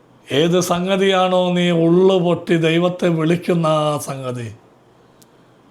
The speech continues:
എന്ത് കാര്യത്തെക്കുറിച്ചാണോ വേദന, ആരെക്കുറിച്ചാണോ അസ്വസ്ഥത, എന്താണോ നിന്റെ സങ്കടം, നിന്റെ ദൈവത്തോട് നീ പറയിപ്പോ, നിന്റെ കഷ്ടതയിൽ നീ കർത്താവിനെ വിളിച്ചപേക്ഷിക്ക്,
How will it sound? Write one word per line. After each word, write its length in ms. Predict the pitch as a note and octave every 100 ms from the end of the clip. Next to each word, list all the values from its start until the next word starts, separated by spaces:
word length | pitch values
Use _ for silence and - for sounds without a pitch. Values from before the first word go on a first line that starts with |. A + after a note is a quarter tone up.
| _ _ _ _ _ -
എന്ത് 280 | C3+ E3 F3+
കാര്യത്തെക്കുറിച്ചാണോ 1000 | F3+ F#3 F#3 G3 F3+ F3+ F3 F3+ E3+ E3+ E3+ E3
വേദന, 280 | D#3 D#3 D#3 D3+ D#3
ആരെക്കുറിച്ചാണോ 800 | F3 F3+ - E3+ E3 E3+ D#3+ D#3+ D3+
അസ്വസ്ഥത, 440 | - D3+ - C#3 A#2+ - - _ _ _ _ _ _ _ _ _ _ -
എന്താണോ 480 | C#3 E3+ G3 G3+ G#3 G3
നിന്റെ 220 | F3+ E3+ E3
സങ്കടം, 420 | D#3 D3 C#3 A#2 - _ _ _ _ _ _ _ _ _ _ _ _ _ _ _ _
നിന്റെ 240 | A#2+ C3+ D#3 D#3+
ദൈവത്തോട് 640 | E3 E3 D#3+ D#3+ D#3 D#3+ D#3
നീ 100 | D#3 D3+ D3+
പറയിപ്പോ, 540 | D3 D3+ D3 D#3+ D3 C#3+ D3 - _ _ _ _ - _ -
നിന്റെ 200 | A#2 C#3 C#3+
കഷ്ടതയിൽ 560 | D3 - E3 D3+ D3+ D3
നീ 80 | D3 C#3+ C#3
കർത്താവിനെ 680 | C#3 C3+ C#3+ C#3 C3+ C3+ C3+
വിളിച്ചപേക്ഷിക്ക്, 920 | C3 B2+ - C3+ B2+ A#2+ - A#2